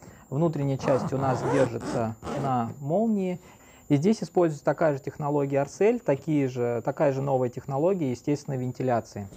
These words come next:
Если говорить о матрасе, то матрас здесь используется халконовый,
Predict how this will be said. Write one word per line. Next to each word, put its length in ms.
Если 220
говорить 340
о 60
матрасе, 500
то 360
матрас 380
здесь 320
используется 680
халконовый, 800